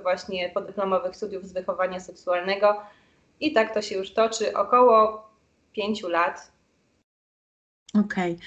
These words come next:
Speaker 2: To opowiedz właśnie, jak wygląda ta edukacja seksualna, e, w przedszkolu. Wyjaśnij trochę, o co chodziło mi z tym, że ona nie jest taka, taka osobna. I powiedz, jak, jak się w ogóle pracuje z przedszk-, przedszkolakami, tak? No, gdzieś tam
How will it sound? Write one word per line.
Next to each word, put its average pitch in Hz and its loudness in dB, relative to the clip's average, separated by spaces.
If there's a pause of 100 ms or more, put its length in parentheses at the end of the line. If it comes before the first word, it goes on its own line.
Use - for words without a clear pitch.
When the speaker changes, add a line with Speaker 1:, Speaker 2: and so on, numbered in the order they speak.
(260)
Speaker 2:
To - 0
opowiedz 349 6
właśnie, 247 4
jak 262 2
wygląda 226 2
ta 208 0
edukacja 208 -2
seksualna, 208 2
e, 202 2
w 196 -8
przedszkolu. 233 2 (260)
Wyjaśnij 240 6
trochę, 214 4
o 220 0
co 233 -2
chodziło 220 2
mi 208 4
z 202 -10
tym, 214 6
że 202 4
ona 202 4
nie 208 4
jest 196 0
taka, 190 2 (340)
taka 208 0
osobna. 202 2 (260)
I 294 0
powiedz, 285 -2
jak, 285 -2
jak 349 0
się 427 -2
w 311 0
ogóle 269 2
pracuje 233 -2
z - -8
przedszk-, - -8
przedszkolakami, 196 -2
tak? 294 2
No, 233 -4
gdzieś 214 -6
tam 214 0